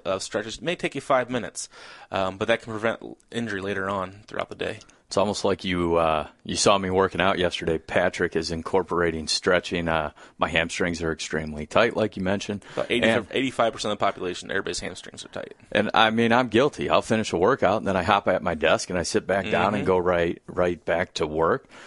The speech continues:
Speaker 2: So I, I love the approach. Take five minutes in the morning, maybe five minutes at night before they go to bed. What else can they do? Let's say someone's sitting at their desk right now, listening to our show. Uh, what could this individual do right now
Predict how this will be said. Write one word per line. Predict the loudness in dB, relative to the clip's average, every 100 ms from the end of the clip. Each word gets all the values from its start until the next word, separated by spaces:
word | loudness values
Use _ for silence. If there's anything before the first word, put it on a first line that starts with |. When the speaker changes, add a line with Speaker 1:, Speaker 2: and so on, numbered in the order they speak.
| -6
Speaker 2:
So | 2 6
I, | 6 6
I | 4
love | 6 4 4 2
the | 2 2
approach. | 0 2 2 2 -6 -6
Take | 0 0
five | 2 4 4 2
minutes | 0 0 -2 -8 -2
in | -2
the | 0
morning, | 0 0 0 -4 -10 -20 -6
maybe | -2 -2
five | 2 4 4 4
minutes | 0 2 0
at | 0
night | 0 0 0
before | -6 0 2
they | 2
go | 2
to | 0
bed. | 2 0 0 -6 -8 0
What | 2
else | 2 0
can | 0
they | 0 0
do? | 2 2 2
Let's | 0 0
say | 0 0
someone's | 0 0 0 2
sitting | 0 2
at | -2
their | -2
desk | 0 0 0 0
right | 0 0
now, | 0 0 -2 -8 -14 0
listening | 2 2 0 2
to | 4
our | 4 4
show. | 2 2 2 -6 -20 -16 0
Uh, | 4 4 4
what | 2 2
could | 2 -2 -6 -2
this | 0 2 0
individual | 2 0 4 2 4 2
do | 2 2 4
right | 4 4
now | 2 0 0